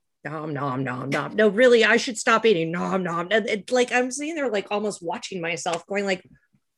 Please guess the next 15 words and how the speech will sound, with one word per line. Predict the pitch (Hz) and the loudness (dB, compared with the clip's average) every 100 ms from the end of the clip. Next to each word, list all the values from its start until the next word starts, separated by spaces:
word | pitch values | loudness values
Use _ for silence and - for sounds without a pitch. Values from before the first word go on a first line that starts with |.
| _ _ 262 | _ _ -2
"Oh, | 302 208 | 0 0
this | 147 302 311 | 0 -2 -2
is | 220 185 | -4 -4
excess-, | - 226 208 | -4 -4 -2
this | 226 294 | 0 0
is | 208 147 | -4 -2
definitely, | 240 240 226 196 | 0 2 0 2
like," | 202 208 208 - - | 0 0 -6 -14 -2
it's | 247 - | 0 0
the | 269 247 | 0 2
opposite | 247 311 220 | 2 2 0
of | 185 | 0
blurting | 185 208 190 185 | 4 4 4 0
things | 175 165 | -2 -2
out, | 147 143 | -2 -2